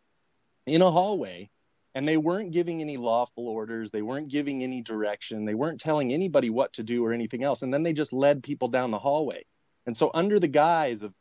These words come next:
leading these people out of the building, they actually opened another set of doors. And that's the real famous video that people see where people are streaming in, and the, and the, and the officer says, you know, "I don't agree with it, but I respect it."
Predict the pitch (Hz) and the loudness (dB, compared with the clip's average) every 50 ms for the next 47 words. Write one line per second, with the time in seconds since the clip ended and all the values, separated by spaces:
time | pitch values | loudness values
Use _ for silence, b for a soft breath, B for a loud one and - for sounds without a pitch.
0 | _ - 120 110 113 135 156 175 180 185 170 156 151 135 117 - _ 156 139 - | _ -14 -12 -8 -6 -6 -4 -4 -4 -4 -6 -6 -6 -6 -8 -10 _ -10 -6 -4
1 | 113 87 135 160 175 175 135 113 110 110 107 107 120 117 104 95 - 143 175 202 | -2 0 2 2 0 0 -4 -4 -4 -4 -4 -4 -4 -8 -8 -2 0 2 2 4
2 | 208 196 143 117 101 - - - 117 113 110 110 113 113 - - 120 120 127 135 | 2 2 2 0 0 -2 -8 -10 -8 -6 -6 -4 -6 -6 -6 -8 -8 -8 -8 -6
3 | 170 202 214 214 170 - - 131 117 113 101 113 113 113 113 104 127 127 143 170 | -6 -4 -4 -4 -4 -4 -4 -6 -6 -6 -6 -6 -6 -6 -6 -8 -8 -8 -8 -10
4 | - - - 156 143 123 113 131 151 165 160 - - - 143 139 135 120 113 - | -10 -12 -10 -8 -8 -4 2 4 6 6 6 4 2 -2 -2 -2 0 -2 -4 -4
5 | - - 135 123 123 120 107 101 98 - - 120 113 - 101 98 - - 156 147 | -2 -2 -2 0 0 0 0 -2 -4 -6 -8 -8 -6 -6 -6 -6 -4 -2 0 0
6 | 127 110 104 - _ _ _ _ _ _ _ _ - 117 120 120 117 117 120 - | 0 0 -2 -4 _ _ _ _ _ _ _ _ 2 4 6 6 6 4 2 0
7 | - 113 - - 147 - 135 131 120 107 - - - 143 143 131 120 120 113 120 | -4 -12 -10 -8 -8 -6 -4 -4 -4 -4 -6 -8 -6 -6 -4 -4 -4 -4 -4 -4
8 | 123 123 117 110 104 101 101 95 - - 117 113 110 107 101 104 107 107 104 - | -4 -4 -4 -6 -6 -8 -10 -10 -8 -6 -4 -2 -2 -2 -2 0 0 -2 -2 -4
9 | - 110 107 104 98 101 101 101 113 120 117 - - 123 117 107 - - 127 110 | -6 -8 -6 -4 -2 -2 2 4 4 4 4 2 0 -2 -2 -2 0 0 2 2
10 | 104 101 95 - - - 110 107 104 107 110 117 113 110 104 113 120 123 120 117 | 2 0 -2 -6 -10 -10 -8 -6 -4 -2 -2 -2 -2 -2 0 0 2 2 2 2
11 | 110 - 120 - - 113 110 107 104 101 98 - - - - 127 117 113 - _ | 0 -2 -4 -4 -2 0 0 0 0 0 -2 -6 -8 -6 -2 -2 -2 -2 -4 _
12 | - - | -18 -18